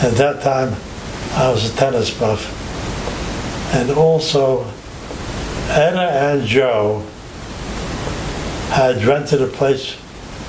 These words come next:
where I am now. They had spent a year or two there, and I, I, I liked the setup,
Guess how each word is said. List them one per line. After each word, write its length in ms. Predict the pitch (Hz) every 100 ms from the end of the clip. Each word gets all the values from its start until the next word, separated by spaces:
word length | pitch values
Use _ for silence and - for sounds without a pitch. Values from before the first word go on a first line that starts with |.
| - - - - - - - 147
where 220 | 135 143
I 160 | 156 160
am 240 | 151 143
now. 440 | 156 170 117 95 - - - - - - - - - - - - - - - - - - - - - -
They 120 | 135
had 160 | 147 135
spent 440 | - 156 139 - - - - - - - - 127
a 100 | 120
year 280 | 131 139
or 60 | 127
two 220 | - 131
there, 440 | 110 113 117 143 131 - - - - - - - - - - -
and 200 | 143 127
I, 400 | 127 135 131 135
I, 100 | - - - - 139
I 40 |
liked 360 | 135 147 151 -
the 120 | 143
setup, 400 | - 127 127